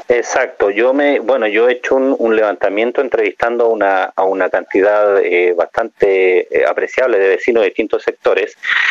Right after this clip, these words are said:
y muchos vecinos me han, me han hecho llegar la, la, la misma,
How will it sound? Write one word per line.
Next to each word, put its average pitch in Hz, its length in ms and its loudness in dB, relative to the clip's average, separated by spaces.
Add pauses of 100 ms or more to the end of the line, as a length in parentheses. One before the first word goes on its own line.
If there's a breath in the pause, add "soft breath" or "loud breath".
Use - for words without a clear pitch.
(360 loud breath)
y 120 80 2
muchos 160 320 0
vecinos 170 420 0
me 156 140 0
han, 147 400 0
me 117 100 2
han 123 100 0
hecho 143 200 -2
llegar 127 300 2
la, 127 240 2
la, 107 320 2
la 101 140 2
misma, 123 840 0